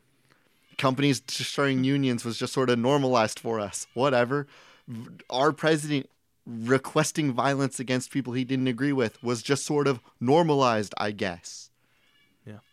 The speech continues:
Speaker 1: I don't wanna see this also normalized. That would,
Speaker 2: Mm-hmm.
Speaker 1: anyway,
Speaker 2: It sucks.
Speaker 1: yeah. What,
Speaker 2: A J
Speaker 1: what
Speaker 2: and I
Speaker 1: Blake
Speaker 2: are
Speaker 1: was
Speaker 2: getting a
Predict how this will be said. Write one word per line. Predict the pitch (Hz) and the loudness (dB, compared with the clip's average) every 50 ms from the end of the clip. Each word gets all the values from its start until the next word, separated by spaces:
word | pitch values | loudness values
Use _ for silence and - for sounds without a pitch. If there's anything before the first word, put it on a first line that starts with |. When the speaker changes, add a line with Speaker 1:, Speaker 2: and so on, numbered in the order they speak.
| _ _ - | _ _ -2
Speaker 1:
I | 139 147 | 0 2
don't | 123 147 147 151 | 2 2 2 2
wanna | 156 139 131 | 2 0 -2
see | - - - 131 | -2 -4 -6 -2
this | 107 110 131 127 - | 2 2 2 2 2
also | - - 104 113 - - 113 | -2 -4 -4 -4 -4 -4 -4
normalized. | 101 104 107 101 98 92 87 82 85 87 - - - - _ _ _ _ _ _ _ _ _ _ _ _ _ _ _ _ - | -4 -2 -4 -4 -4 -6 -8 -10 -12 -14 -16 -18 -20 -20 _ _ _ _ _ _ _ _ _ _ _ _ _ _ _ _ -2
That | 107 107 127 | 0 0 2
would, | 127 120 127 | 0 -2 -2
Speaker 2:
Mm-hmm. | - - _ _ _ _ _ _ - - - - | -4 -12 _ _ _ _ _ _ -20 -12 -4 -2
Speaker 1:
anyway, | 131 123 120 113 113 | 0 2 2 2 4
Speaker 2:
It | |
sucks. | 117 120 127 - - 117 | 4 2 2 2 0 0
Speaker 1:
yeah. | 110 90 - - - | 0 0 -2 -6 -18
What, | - 117 120 127 139 160 - - | -16 -10 -2 2 2 2 2 2
Speaker 2:
A | 170 | 2
J | 170 | 4
Speaker 1:
what | 170 202 | 4 4
Speaker 2:
and | 208 151 | 4 4
I | 147 | 4
Speaker 1:
Blake | 190 | 4
Speaker 2:
are | 190 | 4
Speaker 1:
was | 190 196 | 2 0
Speaker 2:
getting | 196 190 | 0 2
a | 135 | 2